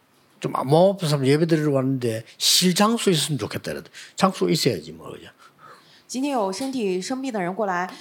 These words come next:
Speaker 2: 呃，说：“哎呀，身体不舒服，做来，过来做礼拜，希望有可以休息的地方。”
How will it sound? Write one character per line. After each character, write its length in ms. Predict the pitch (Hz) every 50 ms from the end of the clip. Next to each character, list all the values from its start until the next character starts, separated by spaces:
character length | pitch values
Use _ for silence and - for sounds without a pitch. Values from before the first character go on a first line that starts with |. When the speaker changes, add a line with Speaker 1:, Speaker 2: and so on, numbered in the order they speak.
| - -
Speaker 2:
呃， 200 | - - 180 180
说 160 | 185 - 233 202
：“哎 120 | 190 233
呀， 140 | 233 214 202
身 160 | 202 - 269
体 80 | 262 247
不 140 | 208 240 240
舒 180 | 220 - 269
服， 180 | 269 254 208 190
做 120 | 190 247 247
来， 160 | 220 202 208
过 180 | 196 - 277 277
来 120 | 233 220
做 140 | 220 - 285
礼 80 | 262 202
拜， 180 | - 220 214
希 120 | 214 214 269
望 100 | 262 233
有 80 | 175
可 140 | 160 - 208
以 40 | 190
休 220 | 196 - 294 330
息 100 | 359 330 269
的 60 | 165
地 80 | 185 180
方。” 160 | 190 196